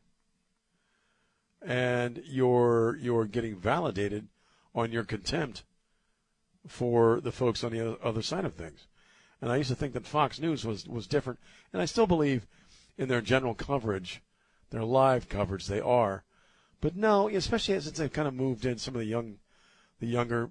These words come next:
uh, folks to take over for the old guard, they really aren't. It's really just, <laughs> "Ha, ha, ha,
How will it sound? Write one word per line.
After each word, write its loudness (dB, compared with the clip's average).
uh, -10
folks 0
to -10
take -2
over -2
for -10
the -2
old 0
guard, 2
they 6
really 4
aren't. 0
It's -4
really 2
just, 0
<laughs> 0
"Ha, 4
ha, 6
ha, 2